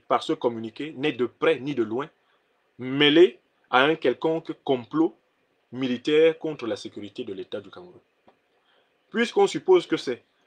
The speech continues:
le fameux, le supposé Niamsi qui coordonne tout cela,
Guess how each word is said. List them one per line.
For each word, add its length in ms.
le 160
fameux, 440
le 80
supposé 480
Niamsi 420
qui 160
coordonne 460
tout 100
cela, 340